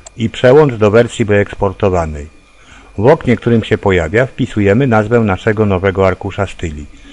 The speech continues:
Tu style kropka C S S. C S S to rozszerzenie. Zapisujemy.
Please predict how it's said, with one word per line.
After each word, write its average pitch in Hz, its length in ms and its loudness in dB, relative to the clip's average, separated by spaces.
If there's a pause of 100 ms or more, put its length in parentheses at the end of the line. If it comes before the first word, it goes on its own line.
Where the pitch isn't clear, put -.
(280)
Tu 131 180 2
style 131 460 2
kropka 110 680 0
C 110 220 2
S 101 180 -2
S. 85 160 -2 (180)
C 110 120 -4
S 101 200 0
S 120 160 0
to 110 100 -4
rozszerzenie. 92 680 -4 (1040)
Zapisujemy. 107 840 0